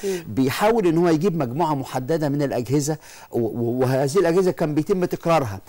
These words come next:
Speaker 1: صحيح.
Speaker 2: فلا، إحنا دلوقتي بدأنا نعمل إيه؟ يعني تجميع لكل هذه ال-، ال-،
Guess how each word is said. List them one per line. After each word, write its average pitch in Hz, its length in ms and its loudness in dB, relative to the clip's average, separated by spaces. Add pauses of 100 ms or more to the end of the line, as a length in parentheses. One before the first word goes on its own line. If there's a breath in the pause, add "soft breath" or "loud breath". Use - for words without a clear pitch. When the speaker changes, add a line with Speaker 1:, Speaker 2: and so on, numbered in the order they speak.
(120)
Speaker 1:
صحيح. 196 140 -8
Speaker 2:
فلا، 175 300 4
إحنا 135 220 -2
دلوقتي 156 420 2
بدأنا 160 340 0
نعمل 151 420 0
إيه؟ 143 220 2 (260 loud breath)
يعني 113 260 -2
تجميع 143 540 -2
لكل 160 360 0
هذه 139 360 0
ال-، 127 120 -4
ال-، 120 460 -2